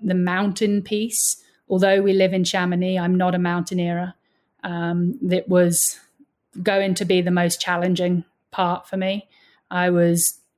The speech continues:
petrified. <laughs> It wasn't so, the, the swim and the bike, as hard as they were, I didn't have fear. I didn't have fear about those. I knew, I knew I could do it.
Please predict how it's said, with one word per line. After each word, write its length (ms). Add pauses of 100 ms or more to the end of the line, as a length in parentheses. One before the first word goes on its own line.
(300)
petrified. 840
<laughs> 60 (640)
It 240
wasn't 460
so, 260 (160)
the, 460
the 100
swim 520
and 160
the 40
bike, 460
as 120
hard 340
as 120
they 140
were, 480 (400)
I 120
didn't 440
have 560 (640)
fear. 340 (440)
I 40
didn't 180
have 180
fear 360
about 320
those. 300
I 80
knew, 580
I 80
knew 220
I 80
could 240
do 200
it. 200